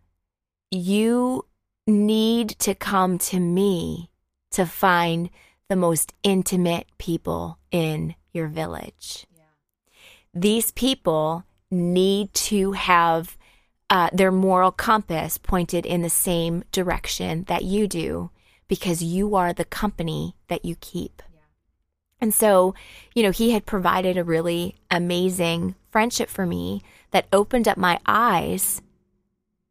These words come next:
Speaker 1: to understanding what it takes to have a village. That relationship and that friendship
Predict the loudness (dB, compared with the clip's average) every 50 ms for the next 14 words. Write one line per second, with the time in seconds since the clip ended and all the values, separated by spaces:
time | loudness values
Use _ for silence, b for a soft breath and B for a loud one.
0 | _ _ _ _ _ _ _ -6 -4 0 0 0 2 2 2 0 0 -2 0 0
1 | 0 0 0 0 0 0 0 -2 -4 -4 -6 -6 -8 _ _ -2 0 0 0 0
2 | -2 -6 -6 -4 0 0 0 0 -2 -4 -10 -8 -8 -8 -8 -4 0 0 0 0
3 | 0 -4 -6 -6 -8 -4 -2 -2 -2 -2 -4 -8 -8 -10 -10 B B B B B
4 | B B B B B -6 0 4 4 4 6 4 2 0 0 0 2 4 4 4
5 | 4 4 2 -2 -2 -2 -4 -2 -2 -2 0 -2 -2 0 2 2 2 2 0 -2
6 | -2 -2 -2 -2 -6 -8